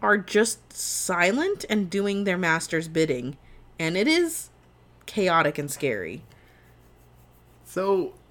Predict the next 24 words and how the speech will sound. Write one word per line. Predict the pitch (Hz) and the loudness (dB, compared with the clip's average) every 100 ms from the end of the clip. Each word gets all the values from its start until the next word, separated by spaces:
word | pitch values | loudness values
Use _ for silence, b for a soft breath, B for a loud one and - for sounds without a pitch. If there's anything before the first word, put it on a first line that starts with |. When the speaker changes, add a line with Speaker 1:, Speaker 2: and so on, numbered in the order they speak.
| - | -14
Speaker 2:
uh, | - 147 120 113 | -8 -6 -6 -6
like | 113 147 | 2 4
I | 143 | 4
said | - 143 123 | 4 0 2
before, | 104 - 131 123 113 B B - - | -6 0 4 4 2 B B -20 0
I | 170 190 | 6 6
love | 139 131 113 | 8 4 4
these | 113 110 | -2 0
movies. | 117 113 104 104 101 - b b b - | 0 0 2 -2 -4 -12 b b b 0
And | 151 170 180 156 | 2 4 0 0
it's | - 190 - | 4 4 4
funny | 214 220 226 | 4 6 6
you | 202 | 4
bring | 190 185 185 | 2 2 4
up | 180 175 | 4 4
the | 170 | 0
fact | 139 165 160 - | 2 4 2 2
that | 156 139 - - - - | 2 2 0 -16 -20 -16
they're | 156 131 135 | -6 2 4
not | 143 139 131 - - - - | 4 4 2 -2 -20 -20 -8
people | 147 139 139 135 | -4 -2 0 2
inside | 117 - 120 131 143 - - - | 0 4 6 6 4 -6 -20 -4
the | 123 | 0
dolls. | 127 143 160 151 | 6 6 6 0